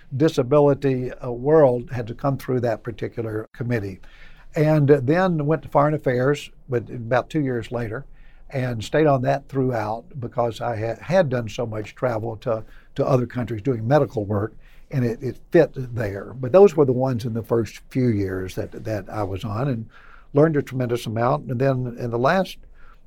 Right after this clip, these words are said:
four to years, six, I joined the Commerce Committee. And the Commerce Committee, that was the time there was, uh, telecommunication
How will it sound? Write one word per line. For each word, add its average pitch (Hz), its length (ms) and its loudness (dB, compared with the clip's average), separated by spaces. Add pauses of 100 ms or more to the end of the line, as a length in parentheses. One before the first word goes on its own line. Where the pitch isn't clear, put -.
(160)
four 160 240 10
to 123 80 6
years, 123 340 2
six, 143 280 0
I 117 40 -12
joined 123 220 -4
the 113 40 -10
Commerce 143 460 0
Committee. 107 380 -8 (580)
And 117 240 -6
the 120 60 -6
Commerce 135 360 0
Committee, 131 280 -4
that 120 100 0
was 110 100 -8
the 123 80 -4
time 117 260 -6
there 120 100 -4
was, 110 240 -8
uh, 110 320 -6
telecommunication 107 1200 -2